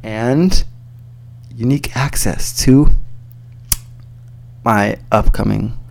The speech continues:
novels. So, if you're interested in that, just jump on my list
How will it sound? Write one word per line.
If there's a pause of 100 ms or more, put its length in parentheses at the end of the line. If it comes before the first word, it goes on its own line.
novels. (800)
So, (340)
if
you're
interested
in
that, (2000)
just (640)
jump
on
my
list